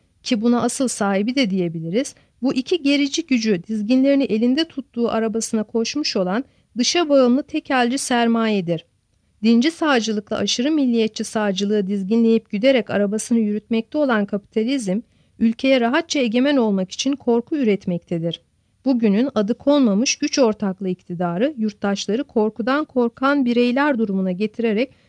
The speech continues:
uysallaştırmaktadır. Yaratılan bu korkuyla kendilerini özgür ve bağımsız sanan, aklınca hiçbir otoriteye baş eğmediğini düşünen,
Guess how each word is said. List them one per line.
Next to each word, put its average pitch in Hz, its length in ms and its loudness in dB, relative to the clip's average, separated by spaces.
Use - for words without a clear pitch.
uysallaştırmaktadır. 254 1300 2
Yaratılan 240 540 4
bu 269 60 -2
korkuyla 214 600 0
kendilerini 233 640 2
özgür 214 380 2
ve 254 140 2
bağımsız 220 420 0
sanan, 202 480 0
aklınca 247 440 0
hiçbir 247 300 0
otoriteye 233 600 2
baş 220 200 0
eğmediğini 196 540 2
düşünen, 185 420 -2